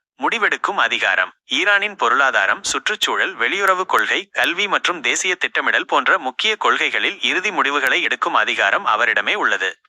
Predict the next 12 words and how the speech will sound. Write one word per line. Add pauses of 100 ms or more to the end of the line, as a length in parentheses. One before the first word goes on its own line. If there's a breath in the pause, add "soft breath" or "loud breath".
முக்கிய
பதவிகள்.
அவர்
முக்கிய
இராணுவ
மற்றும்
அரசாங்க
அதிகாரிகளை
நியமிக்க
மற்றும்
நீக்க
முடியும்.